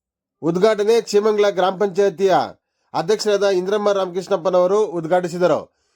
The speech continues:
ಈ ಪ್ರತಿಭಾ ಕಾರಂಜಿ ಕಾರ್ಯಕ್ರಮದಲ್ಲಿ ಅಕ್ಷರ ದಾಸೋಹ ಅಧಿಕಾರಿಗಳಾದ ಆಂಜನೇಯುಲು, ಪಿ ಡಿ ಒ ತನ್ವೀರ್ ಅಹಮದ್, ಸಿ ಆರ್ ಪಿ ಹೇಮಲತಾ, ಪ್ರಾಥಮಿಕ ಶಿಕ್ಷಕರ ಸಂಘದ ಅಧ್ಯಕ್ಷರಾದ ಸರಸ್ವತಮ್ಮ, ಎಸ್ ಡಿ ಎಂ ಸಿ ಅಧ್ಯಕ್ಷರಾದ ಮುನ್ಕೃಷ್ಣಪ್ಪ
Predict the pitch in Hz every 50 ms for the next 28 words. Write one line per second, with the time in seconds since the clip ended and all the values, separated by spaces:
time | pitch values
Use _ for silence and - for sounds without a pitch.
0 | _ _ _ - 196 240 240 190 208 196 185 202 226 233 233 - 208 202 196 202
1 | 196 190 202 190 175 143 120 - - _ 165 175 185 202 - 196 196 185 180 180
2 | 180 190 220 220 - - - _ _ _ - 160 - - 220 214 214 190 208 208
3 | 196 170 202 190 190 190 185 180 170 185 165 185 190 190 170 185 180 180 170 151
4 | 151 170 180 185 196 190 190 190 185 202 214 214 202 - _ _ _ _ _ _
5 | _ _ _ _ _ _ _ _ _ _ _ _ _ 190 202 202 202 214 208 208
6 | 208 196 - 175 165 175 196 214 202 190 165 185 196 214 220 208 175 - _ _
7 | - 185 190 208 214 208 165 202 185 170 170 180 190 190 185 185 170 202 202 214
8 | 220 202 - _ _ _ _ _ _ _ 185 185 190 185 233 233 240 202 233 220
9 | - 214 190 208 208 202 196 208 196 180 202 190 190 196 190 196 180 151 127 110
10 | 82 135 151 160 202 196 - 208 190 196 185 185 147 151 160 151 - 196 165 180
11 | 185 185 196 220 226 214 - _ _ _ _ _ _ _ 143 160 175 175 190 226
12 | 220 214 208 190 208 214 196 185 170 196 202 180 196 196 190 180 190 175 170 175
13 | 185 170 202 190 - - 196 160 190